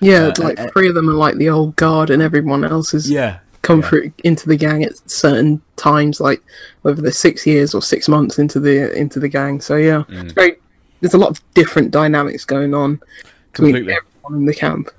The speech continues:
Speaker 1: Mm.
Speaker 2: Yeah, and it's, it's interesting how they, um, how they've, like, dealt with John Marston
Speaker 1: <laughs>
Speaker 2: as well.
Speaker 1: I think it's brilliant, yeah.
Speaker 2: Um, he's kind of the, eh, eh, almost, at least from what I've seen in the first sort of,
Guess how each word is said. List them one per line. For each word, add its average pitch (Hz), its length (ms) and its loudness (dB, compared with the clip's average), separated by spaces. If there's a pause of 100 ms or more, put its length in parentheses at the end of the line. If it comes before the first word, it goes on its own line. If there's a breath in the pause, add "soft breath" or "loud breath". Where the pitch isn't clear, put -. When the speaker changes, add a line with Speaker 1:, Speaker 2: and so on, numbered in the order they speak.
(420)
Speaker 1:
Mm. 147 200 -8
Speaker 2:
Yeah, 117 160 -2
and 123 100 -8
it's, 123 160 -12
it's - 220 -12
interesting 147 460 -10
how 131 200 -8
they, 110 320 -6
um, 95 460 -10 (720)
how 117 180 -8
they've, 117 260 -6
like, 104 220 -8
dealt 107 180 -4
with 98 140 -10
John 117 440 -8 (180)
Marston 123 560 -8
Speaker 1:
<laughs> - 80 -20
Speaker 2:
as 101 120 -14
well. 110 140 -2
Speaker 1:
I 170 60 -2
think 170 160 -2
it's - 160 -6
brilliant, 156 480 0
yeah. 160 220 0 (140)
Speaker 2:
Um, 110 300 -4 (260)
he's 117 320 -8
kind 120 240 -10
of 101 140 -12
the, 92 760 -10
eh, 104 60 -20 (400 soft breath)
eh, - 40 -20
almost, 107 640 -14 (360)
at 123 140 -6
least 147 180 -6
from 135 160 -8
what 113 100 -4
I've 120 120 -4
seen 123 200 -10
in 113 60 0
the 101 60 -6
first 107 300 -8
sort - 180 -14
of, - 180 -20